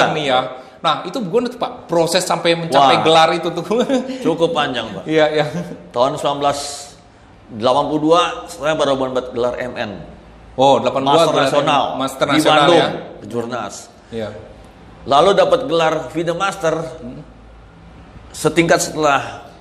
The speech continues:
Speaker 2: Hmm.
Speaker 1: Master Nasional
Speaker 2: Iya.
Speaker 1: tahun seribu sembilan ratus sembilan puluh tiga.
Speaker 2: Sembilan tiga.
Speaker 1: Sembilan tiga di Jakarta juga.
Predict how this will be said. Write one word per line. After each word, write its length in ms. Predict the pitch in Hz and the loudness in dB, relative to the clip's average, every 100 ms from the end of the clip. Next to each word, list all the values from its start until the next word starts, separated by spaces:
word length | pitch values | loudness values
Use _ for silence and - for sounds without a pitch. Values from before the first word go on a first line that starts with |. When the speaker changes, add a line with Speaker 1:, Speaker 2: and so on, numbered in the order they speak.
| - - - | -20 -20 -20
Speaker 2:
Hmm. 240 | 113 123 127 | -16 -12 -2
Speaker 1:
Master 300 | 131 - 131 | -2 0 -2
Nasional 460 | 131 120 123 156 170 127 | 0 0 0 0 0 -4
Speaker 2:
Iya. 120 | 117 131 - - - - - - | -8 -10 -16 -20 -20 -20 -20 -12
Speaker 1:
tahun 300 | - 139 165 175 | 2 4 4 2
seribu 640 | - 170 180 175 190 190 - - - - - | -4 -2 0 0 -2 -4 -8 -14 -18 -20 -20
sembilan 320 | - 139 156 147 | -8 0 0 0
ratus 120 | 151 | -6
sembilan 200 | - 143 | -6 -4
puluh 180 | 156 156 | -2 -4
tiga. 240 | 190 185 - - - - - | -6 -6 -8 -10 -18 -20 -20
Speaker 2:
Sembilan 240 | - 135 135 | -10 -6 -4
tiga. 280 | 156 143 147 120 | -2 4 6 6
Speaker 1:
Sembilan 440 | 139 156 165 160 | 4 0 0 0
tiga 220 | 165 165 175 | 0 2 2
di 180 | 156 226 240 | 0 -2 -2
Jakarta 360 | 165 165 165 165 | -2 0 0 -2
juga. 300 | 175 180 | -2 -2